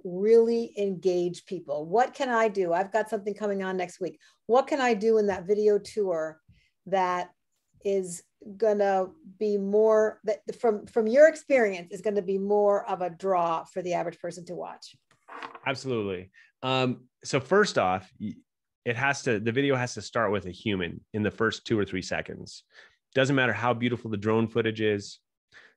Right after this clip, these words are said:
Speaker 2: Doesn't matter how gorgeous the yard or the house is or the kitchen, all that stuff. People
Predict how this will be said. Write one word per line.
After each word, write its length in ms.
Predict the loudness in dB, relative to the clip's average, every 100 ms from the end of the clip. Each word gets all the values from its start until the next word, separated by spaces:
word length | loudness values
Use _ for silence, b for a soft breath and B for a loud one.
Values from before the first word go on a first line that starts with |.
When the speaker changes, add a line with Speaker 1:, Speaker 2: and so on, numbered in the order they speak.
| -8
Speaker 2:
Doesn't 180 | -4
matter 240 | 0 2 0
how 320 | 0 0 -2
gorgeous 460 | 0 0 0 -4 -4
the 100 | -2
yard 420 | 2 2 2 0
or 80 | -2
the 80 |
house 360 | -2 0 0 0
is 320 | 0 0 -2
or 40 | -6
the 80 |
kitchen, 600 | -4 -4 -2 -2 -2 -2 -4
all 140 | -2 0
that 200 | 0 -2
stuff. 260 | -2 -2 -4 b b b _ _ _ _ _ -2
People 460 | 0 2 0 0